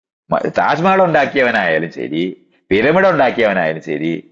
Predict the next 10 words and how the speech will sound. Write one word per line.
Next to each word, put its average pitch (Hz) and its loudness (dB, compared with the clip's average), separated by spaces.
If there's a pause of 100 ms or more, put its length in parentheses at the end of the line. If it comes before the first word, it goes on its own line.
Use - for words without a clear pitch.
(420)
ഈ 120 4 (140)
മാർബിൾ 143 2
കട്ടല് 139 2
മുഴുവൻ 127 2
ഉണ്ടാക്കി 107 0
ഈ 135 2
പെട്ടി 120 0
ഉണ്ടാക്കുന്നവൻ 104 0
എല്ലാം 131 4
ഏതവനായാലും 151 2